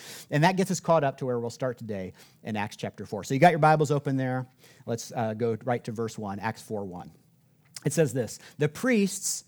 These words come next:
and the captain of the temple guard and the Sadducees came up to Peter and John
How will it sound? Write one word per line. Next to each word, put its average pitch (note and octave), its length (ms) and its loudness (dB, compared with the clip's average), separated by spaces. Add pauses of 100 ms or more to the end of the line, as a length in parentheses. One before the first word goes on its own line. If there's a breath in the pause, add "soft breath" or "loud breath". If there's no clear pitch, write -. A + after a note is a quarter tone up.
(280 soft breath)
and D3 120 2
the D3 60 2
captain F3 420 4
of D#3+ 60 2
the D3+ 80 2
temple E3 260 2
guard B2 480 2
and B2 160 0
the A#2+ 40 -2
Sadducees C3+ 680 0
came C3+ 220 0
up C#3 100 -6
to C3 80 -6
Peter C#3 320 0
and A#2+ 100 -2
John A#2+ 380 0